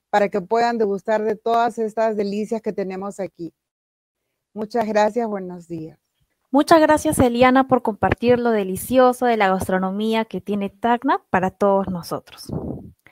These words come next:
Speaker 2: Bueno, a nombre de Prom Perú, les damos las gracias por haber participado del seminario Ruta Gastronómica y Nuevos Destinos en Tacna. Recuerden siempre optar por servicios turísticos formales.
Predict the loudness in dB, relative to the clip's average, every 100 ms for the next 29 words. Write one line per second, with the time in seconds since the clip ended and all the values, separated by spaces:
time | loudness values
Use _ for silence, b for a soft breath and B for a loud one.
0 | b b b b b -2 0 2 -2 -6
1 | -10 2 2 4 4 4 4 0 2 0
2 | 0 -4 _ _ -4 -2 2 2 4 4
3 | 4 4 2 2 -2 -2 0 2 0 0
4 | -4 -2 -4 -4 0 2 4 2 0 -4
5 | -8 -4 0 0 0 -4 _ -4 -2 0
6 | 2 0 -2 -4 -4 -2 -2 0 -2 -2
7 | -4 -4 0 2 4 4 2 0 -2 0
8 | -2 -2 2 0 0 -18 -18 _ _ _
9 | B B B -2 0 6 6 6 -2 -2
10 | -2 -2 2 2 2 2 0 2 -2 -2
11 | -6 -6 -4 -6 -6 -6 -2 -2 0 0
12 | 0 _ _ -2 -2 2 0 0 -8